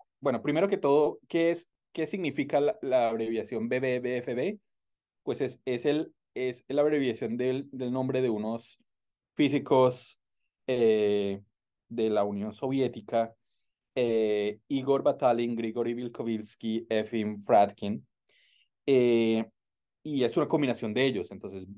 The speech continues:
B-, B B es de los primeros dos, y luego le insertaron el F, eh, que es el otro, el o-, la, el o-, la otra abreviación, pero, pero pues entonces toca, toca, <laughs> eh,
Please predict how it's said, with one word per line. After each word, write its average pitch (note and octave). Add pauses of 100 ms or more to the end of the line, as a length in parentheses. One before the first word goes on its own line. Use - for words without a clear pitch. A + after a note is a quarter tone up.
B-, C3
B C#3
B F3 (720)
es G#2+ (460)
de A2
los G#2+
primeros A2
dos, C#3
y A2+
luego G#2
le A2+
insertaron A2
el A2
F, G#2+ (840)
eh, G#2 (200)
que G#2+
es G2
el G#2
otro, G#2+ (160)
el G#2+
o-, G2
la, G#2
el G2+
o-, G2
la G2+
otra G#2+
abreviación, A#2 (540)
pero, B2
pero A#2+
pues A2
entonces G#2+
toca, C#3 (100)
toca, A#2+
<laughs> -
eh, A2+